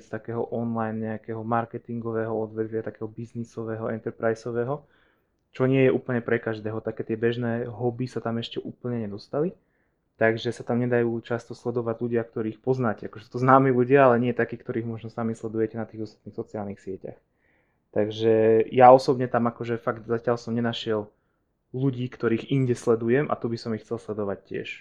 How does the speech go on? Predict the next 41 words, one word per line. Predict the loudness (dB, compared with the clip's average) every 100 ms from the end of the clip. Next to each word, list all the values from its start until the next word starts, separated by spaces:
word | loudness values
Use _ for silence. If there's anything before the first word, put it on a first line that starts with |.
| -8
Normálne, | -6 -6 -6
že | -10
nula, | -10 -8 -8 -10 -6
nikoho | -4 -4 -6 -10 -10 -10
tam | -8
takého | -8 -8 -6
zatiaľ | -6 -4 2
nemám, | 4 4
okrem | 2 -2 -6
tých, | -8
čo | -10
som | -12
spomínal, | -4 -2 0 -2 -6
teda | -8
čo, | -8 -16
s | _
ktorými | -8 -6 -6 -8
som | -10 -10 _ _ _ _ _ -10
zúčastnil | -8 -8 -10 -8
toho | -6
jedného | -6 -8
vysielania, | -10 -10 -8 -6 -6 -8 -10
čiže | -10 -6 -6 -8 _ _
Rišo | -6 -4 -2 -2
Hombauer | 0 0 0 -2
a | -4 -4
Harry | -4 -4
Gavendova | -4 -4 -4 -6 -4 -6
tam | -6 -10 -8 -8
budú | -8 -6 -8 _ _ -14
ďalej | -4 0 0 0
robiť, | -4 -6 -6 -6
o, | -4 -4 -8 -14
digitálky | -18 -14 -8 -8 -2 -4 -4 -6
naživo, | -6 -4 0 0 -2 _ _ _ _ _
kde | -12 -6
sa | -6
môžete | -6 -6 -4
zapojiť | -4 -6 -8
a | -6
porozprávať | -8 -8 -2 0 0